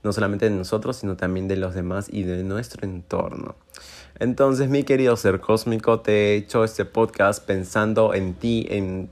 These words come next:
para que tengas el panorama más claro, terminar un poco más, eh, suave el tema de, em, este año, ¿ok?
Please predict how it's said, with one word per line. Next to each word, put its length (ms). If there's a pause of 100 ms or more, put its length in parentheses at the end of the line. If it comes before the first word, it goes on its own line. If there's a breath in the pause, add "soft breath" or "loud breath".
(100)
para 140
que 80
tengas 320
el 80
panorama 320
más 220
claro, 400
terminar 360
un 120
poco 240
más, 320 (460 loud breath)
eh, 180
suave 640
el 100
tema 380
de, 560
em, 400 (420)
este 340
año, 460 (160)
¿ok? 220